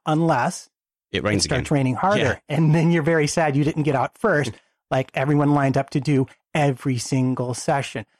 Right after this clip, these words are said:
Speaker 1: So
Speaker 2: the thing is, we, we don't always think about the wet tires being, like, super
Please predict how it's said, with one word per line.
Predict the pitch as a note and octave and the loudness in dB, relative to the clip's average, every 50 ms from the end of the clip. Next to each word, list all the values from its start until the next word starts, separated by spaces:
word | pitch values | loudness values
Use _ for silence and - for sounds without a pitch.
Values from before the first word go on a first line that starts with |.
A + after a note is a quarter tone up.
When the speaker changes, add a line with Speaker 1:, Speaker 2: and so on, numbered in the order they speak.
| _ _ _ | _ _ _
Speaker 1:
So | - - G#3 F#3+ E3+ - _ _ _ _ _ _ - | -4 -2 -2 -2 -2 -4 _ _ _ _ _ _ -4
Speaker 2:
the | C#3 C3+ | -4 0
thing | - G#3 F#3 | 0 2 2
is, | C3 A#2 | 0 0
we, | B2 C#3 C3+ | 0 0 2
we | C#3 C#3+ | 2 2
don't | C#3+ E3+ F3+ F3 | 2 2 2 2
always | D3 D#3 D3 C3 - | 2 2 2 0 0
think | - D#3 C#3 C3 - | 0 0 0 0 0
about | A#2 G#2+ F#2+ G2 - - G2 | 0 0 0 0 -2 -2 0
the | G2+ G2+ | 0 0
wet | G2 G2 A#2 A2 - - | 2 2 0 -2 -2 -2
tires | - G#2+ F2+ F#2 F#2 F2+ | -2 -2 0 0 0 -2
being, | - - F#2+ F#2 F#2 F2 | -2 -2 0 0 0 0
like, | F2 F2 - - | -2 -2 -2 -2
super | - - - A#2 F#2+ - G#2 F#2+ G2 F#2 E2+ | -2 0 0 -2 -2 0 2 2 2 2 0